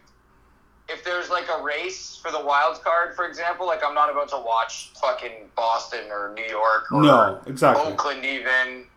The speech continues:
Speaker 2: No, I mean
Speaker 1: um, for that matter. Unless it comes down to the, like, if it's a play-in game, and that's where baseball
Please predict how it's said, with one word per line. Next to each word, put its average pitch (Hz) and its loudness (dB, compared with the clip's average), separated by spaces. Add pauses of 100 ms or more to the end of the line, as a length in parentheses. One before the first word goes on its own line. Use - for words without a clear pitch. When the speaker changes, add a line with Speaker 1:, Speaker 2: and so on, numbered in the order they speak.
(200)
Speaker 2:
No, 175 4
I - 4
mean - 6
Speaker 1:
um, - -16
for 135 -2
that 120 4
matter. 123 0 (300)
Unless 185 4
it 190 -2
comes 180 0
down 170 4
to 175 0
the, 160 2
like, - 2 (180)
if - -4
it's 190 -2
a 208 2
play-in 190 0
game, 233 -2 (300)
and - 2
that's 226 4
where 349 0
baseball 214 -2